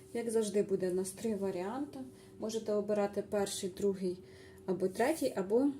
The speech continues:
по колоді. Так, це Ніколета Чеколі, е, це в нас автотаро і, е, колесо року. Кому як зручніше, куди вас потягнуло, обирайте. Кому треба більше часу, ставте на паузу. Час від часу я завжди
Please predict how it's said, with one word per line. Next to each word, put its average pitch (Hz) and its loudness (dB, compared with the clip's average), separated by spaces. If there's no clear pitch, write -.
по 254 4
колоді. 180 4
Так, - -6
це 202 -2
Ніколета 190 0
Чеколі, 359 6
е, 202 4
це 208 4
в 196 6
нас 190 4
автотаро 311 4
і, 320 6
е, 208 2
колесо 208 2
року. 165 -2
Кому 226 4
як 233 4
зручніше, 190 -4
куди 196 -2
вас 190 -2
потягнуло, 277 2
обирайте. 240 0
Кому 226 -2
треба 208 6
більше 208 -2
часу, 202 -2
ставте 196 -2
на 180 0
паузу. 254 2
Час 233 0
від 202 -4
часу 269 -2
я 220 2
завжди 208 -6